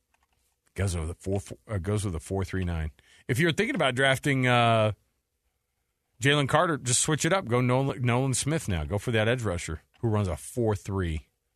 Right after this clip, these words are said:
It's the freaking N F L. That's a, that's, that's twenty twenty-three right there. Insane, the amount of, the amount of athleticism. Okay, let's take a break. When we, uh, come back,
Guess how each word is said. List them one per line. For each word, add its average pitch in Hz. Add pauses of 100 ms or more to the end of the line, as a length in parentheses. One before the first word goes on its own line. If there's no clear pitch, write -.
(600)
It's -
the -
freaking 101
N 90
F 90
L. 92
That's 123
a, - (180)
that's, 139 (380)
that's 143
twenty 143
twenty-three 98
right 76
there. 71 (220)
Insane, 90
the 80
amount 76
of, - (120)
the 98
amount 82
of 76
athleticism. 78
Okay, 139 (480)
let's 151
take 196
a 180
break. 170
When 139
we, 147
uh, 131
come 139
back, 131